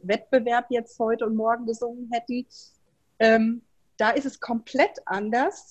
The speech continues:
Ähm, da ist es eher so wie bei Kai, da gibt's Freundesgruppen, die treffen sich tatsächlich, um, äh, sozial zusammenzukommen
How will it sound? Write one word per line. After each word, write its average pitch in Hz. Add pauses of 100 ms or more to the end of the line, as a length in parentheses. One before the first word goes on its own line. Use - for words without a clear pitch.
Ähm, 226
da 220
ist 254
es 240
eher 247
so 247 (420)
wie 226
bei 220
Kai, 233 (100)
da 233
gibt's -
Freundesgruppen, 269
die 220
treffen 233
sich 220
tatsächlich, 226
um, 208
äh, 196
sozial 208
zusammenzukommen 269